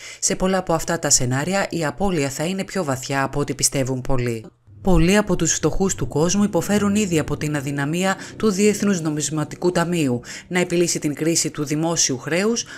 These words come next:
που ακολούθησε την πανδημία του covid δεκαεννιά. Χώρες μεσαίου εισοδήματος όπως η Ινδία και η Ινδονησία, που ελπίζουν να ανταλλάξουν τον δρόμο τους προς τον πλούτο, εκμεταλλεύονται ευκαιρίες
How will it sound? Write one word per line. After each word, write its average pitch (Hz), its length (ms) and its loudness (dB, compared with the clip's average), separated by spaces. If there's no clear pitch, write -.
που 214 120 4
ακολούθησε 165 600 2
την 156 180 -2
πανδημία 151 600 0
του 175 160 -2
covid 165 300 4
δεκαεννιά. 151 680 -2
Χώρες 214 340 2
μεσαίου 185 320 2
εισοδήματος 147 720 0
όπως - 360 0
η 165 80 -4
Ινδία 156 380 0
και 170 140 -6
η 151 160 -4
Ινδονησία, 139 560 -2
που 156 100 -2
ελπίζουν 185 420 -2
να 180 100 -2
ανταλλάξουν 165 640 -2
τον 135 200 -6
δρόμο 165 340 -2
τους 180 200 -2
προς 160 220 -2
τον 151 180 -6
πλούτο, 135 440 0
εκμεταλλεύονται 156 760 -2
ευκαιρίες 160 580 -2